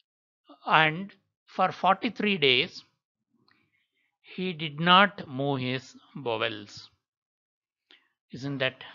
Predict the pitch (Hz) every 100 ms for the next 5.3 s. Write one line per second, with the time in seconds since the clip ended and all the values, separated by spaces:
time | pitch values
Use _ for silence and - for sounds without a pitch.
0 | - 220 - - - 123 113 220 143 127
1 | - - 139 117 110 131 135 135 127 220
2 | 170 160 131 190 170 113 - _ _ _
3 | _ _ _ _ _ _ _ _ _ _
4 | _ _ _ _ _ - 247 135 131 -
5 | - 151